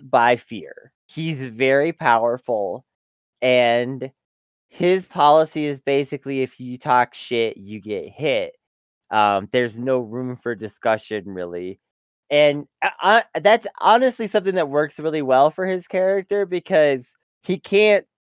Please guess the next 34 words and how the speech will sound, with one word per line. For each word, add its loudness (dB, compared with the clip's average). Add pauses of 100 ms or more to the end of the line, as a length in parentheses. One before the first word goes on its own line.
(160)
smack 0
his -10
nieces -10
around. -10
<laughs> -20 (680)
So, 6 (400)
like, 2 (300)
that 4
ends -6
up -4
being, -8
like, -6
one -4
of -6
the -6
really -6
funny -4
things -4
over -6
the -10
course -6
of -12
the -12
season, -10
and, -6
like, -6
constant -4
sources -8
of, -12
like, -4 (480)
comic 0
relief -6
and -8
entertainment -6